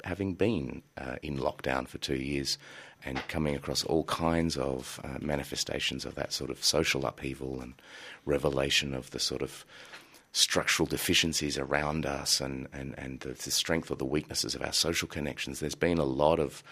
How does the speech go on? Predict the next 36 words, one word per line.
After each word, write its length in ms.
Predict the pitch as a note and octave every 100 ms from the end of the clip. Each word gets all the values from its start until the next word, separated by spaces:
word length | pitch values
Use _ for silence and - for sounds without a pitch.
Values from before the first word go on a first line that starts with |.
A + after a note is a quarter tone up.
| - -
loneliness 680 | A#1+ D2+ E2+ F2+ E2+ E2 -
and 140 | C2
a 80 | B1+
lot 200 | C2+ D#2+
of 240 | E2 - - - - -
grieving 540 | D2 D2+ E2 F2+ E2
on 100 | C#2
a 80 | C#2
kind 220 | - C#2
of 100 | C2+
different 320 | - - C2+
scale, 420 | - D2 D2 D2 C#2
and 120 | C2+ - - -
we're 80 | D#2
kind 200 | - G#2
of 80 | A2
holding 480 | G#2 G2 G#2 G2 D#2+
all 160 | C#2+
that 240 | C2+ C#2+ -
and 240 | C#2+ C#2
really 240 | D2+ D2+ C#2+
trying 400 | - C#2 D2 D2
to, 420 | - C2+ C2+ C2+ - - - - -
yeah, 140 | D2
we 160 | C#2 E2+
really 280 | G2 E2+
commit 420 | D2+ - C#2 C#2 -
to 100 | C2+
this. 240 | C2 -
The 100 | D2+
design 440 | D2 D#2 E2 E2+ E2
team 280 | D2 C2+ -
are 260 | C#2 C#2+ - - - -
spectacularly 920 | - - - - - - - E2+ D#2+ D2+
good, 380 | - C2 C#2 C2+
and 180 | C2+